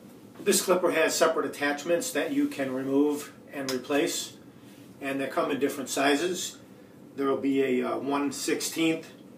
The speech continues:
one eighth, one quarter inch, and three eighths of an inch.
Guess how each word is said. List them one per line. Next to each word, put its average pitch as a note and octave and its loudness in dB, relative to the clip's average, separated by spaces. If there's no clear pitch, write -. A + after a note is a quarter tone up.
one C#3 0
eighth, C#3+ 0
one D3 0
quarter D3 4
inch, - -4
and C#3 0
three D#3 2
eighths D3+ 4
of E3+ 0
an F3 6
inch. F3+ -2